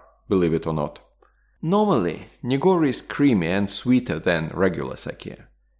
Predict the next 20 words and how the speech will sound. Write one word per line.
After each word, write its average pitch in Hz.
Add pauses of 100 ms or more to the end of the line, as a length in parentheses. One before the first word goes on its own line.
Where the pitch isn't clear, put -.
(140)
It's -
got 202 (120)
very 156
prominent 143
viscous -
texture, - (460)
very 139
mouthful. 95 (500)
But 170
you 180
can 190
find 143
dry 131
nigori 120
or 101
very 131
fine 117
cold 110
usu 120
nigori 107